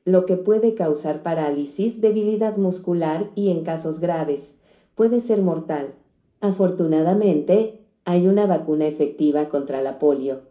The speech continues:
que se ha utilizado desde la década de mil novecientos cincuenta para prevenir la enfermedad. En términos de tratamiento, no hay cura para la polio, pero se pueden administrar tratamientos de apoyo, como fisioterapia,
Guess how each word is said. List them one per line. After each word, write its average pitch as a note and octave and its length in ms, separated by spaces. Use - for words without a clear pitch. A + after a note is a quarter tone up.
que A#3 100
se A3 140
ha G#3+ 80
utilizado G#3 760
desde D#3+ 300
la C#3+ 160
década D#3 420
de G#3 140
mil E3+ 220
novecientos D3+ 680
cincuenta D#3 680
para G#3+ 240
prevenir G3 480
la A#3 120
enfermedad. D#3+ 680
En D#3+ 560
términos A3 580
de F#3 100
tratamiento, D#3 1000
no A3 140
hay A#3 120
cura B3 280
para G3 220
la F3 180
polio, F3+ 380
pero G3 180
se F#3 160
pueden G#3+ 380
administrar F3+ 720
tratamientos E3 720
de E3+ 80
apoyo, D#3+ 600
como F#3+ 240
fisioterapia, D#3+ 1000